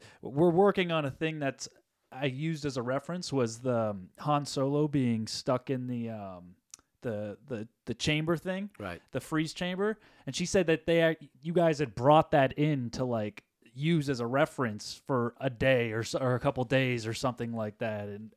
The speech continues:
Speaker 1: everybody was cheesing super hard <laughs> about it.
Speaker 2: They were, even,
Speaker 1: <laughs>
Speaker 2: and, and probably even more than that. It may have been before Casey was even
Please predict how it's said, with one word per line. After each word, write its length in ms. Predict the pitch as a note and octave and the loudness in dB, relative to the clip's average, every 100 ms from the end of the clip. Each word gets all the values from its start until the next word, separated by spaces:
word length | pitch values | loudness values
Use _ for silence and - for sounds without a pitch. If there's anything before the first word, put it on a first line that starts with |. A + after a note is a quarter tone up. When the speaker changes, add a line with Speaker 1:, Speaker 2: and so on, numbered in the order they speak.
| - | -2
Speaker 1:
everybody 480 | C#3+ C#3+ C#3 C#3+ C3+ | -2 0 -2 0 0
was 120 | B2 | -4
cheesing 460 | - D3 B2+ A#2+ A2+ | -6 -6 -6 -8 -8
super 640 | - - D3+ D3 C3 A#2 | -8 -4 -2 -2 -4 -2
hard 280 | C3 B2+ G2+ | 0 -2 -2
<laughs> 80 | - | -6
about 200 | - D#3 | -2 4
it. 20 | |
Speaker 2:
They 160 | C#3 D3 | 8 8
were, 400 | C#3 C#3 C3+ C3+ | 8 6 6 6
even, 160 | D#3+ D#3+ | 6 8
Speaker 1:
<laughs> 180 | - - | 8 8
Speaker 2:
and, 160 | D#3 | 6
and 200 | D#3 D#3+ | 8 4
probably 280 | D#3 E3 D#3+ | 8 8 8
even 200 | D#3 C3+ | 6 6
more 220 | C3 C#3 | 6 6
than 120 | C3+ C3 | 6 4
that. 180 | C3+ | 2
It 100 | A#2 | 2
may 160 | B2+ C3+ | 2 2
have 140 | C3 | 2
been 200 | A2+ B2 | 0 -2
before 500 | A#2 A2 - A#2 A#2 | -2 -6 -2 0 0
Casey 680 | G2+ - A#2+ A#2 - A2+ G#2 | 0 -6 -4 -4 -6 -6 -4
was 260 | G2 G2+ F#2+ | -4 -6 -8
even 420 | A#2+ A2 F#2+ F#2 | -10 -8 -6 -8